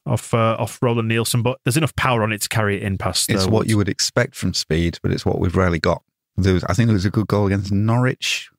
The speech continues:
Speaker 2: last season, but didn't happen often enough. And then here's Hodge in basically his first appearance, straight off the bench, scoring a goal. So putting, uh, I suppose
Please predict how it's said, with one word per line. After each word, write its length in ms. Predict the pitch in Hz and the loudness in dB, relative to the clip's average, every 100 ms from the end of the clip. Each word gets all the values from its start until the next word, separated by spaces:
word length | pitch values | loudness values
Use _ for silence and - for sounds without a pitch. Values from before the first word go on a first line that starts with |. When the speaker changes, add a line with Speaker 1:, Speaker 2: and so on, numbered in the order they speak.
| - | -6
Speaker 2:
last 300 | 117 - - | -4 -4 -4
season, 480 | - 117 113 123 117 | 0 2 2 2 2
but 220 | 98 95 _ _ _ _ | 2 0 _ _ _ _
didn't 240 | 127 131 | -2 0
happen 340 | 104 107 - 104 | 0 -2 -2 -2
often 320 | 110 - 92 | -2 0 0
enough. 300 | 87 87 - | 2 0 0
And 100 | 92 | 0
then 120 | 90 | 2
here's 240 | 98 92 | 2 2
Hodge 340 | 95 92 82 - | 2 0 -2 -4
in 360 | 85 82 78 - _ _ | 0 0 -2 -8 _ _
basically 360 | 76 80 - 80 | -2 -2 -2 -2
his 120 | 73 | 0
first 280 | - 80 - | -2 -2 -2
appearance, 540 | - 92 85 76 - - _ _ | 2 4 2 0 -8 -14 _ _
straight 240 | - 104 104 | -4 -2 -2
off 160 | - | -4
the 60 | - | -4
bench, 360 | 85 85 - - _ _ - | -2 -2 -6 -14 _ _ -6
scoring 320 | - 98 85 | 0 2 2
a 60 | |
goal. 320 | 85 87 82 76 | 2 2 0 0
So 400 | - 87 82 - _ _ - | 0 0 0 -4 _ _ -4
putting, 360 | - 92 90 | 0 2 2
uh, 320 | 92 85 85 82 _ _ | 2 2 0 -2 _ _
I 60 | - | -4
suppose 420 | - 131 104 | 0 2 2